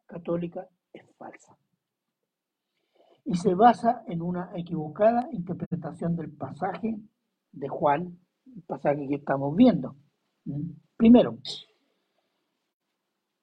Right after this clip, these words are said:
el comer y el beber la sangre de Cristo es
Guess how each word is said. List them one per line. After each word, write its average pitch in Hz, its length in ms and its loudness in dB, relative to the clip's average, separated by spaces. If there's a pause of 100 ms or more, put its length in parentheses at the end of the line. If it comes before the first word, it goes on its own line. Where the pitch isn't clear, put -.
(560)
el 214 240 6
comer 247 460 6
y 185 100 2
el 202 80 2
beber 208 380 -2
la 196 160 -2
sangre 254 360 -2
de 233 120 -2
Cristo 277 520 -10
es 185 160 -6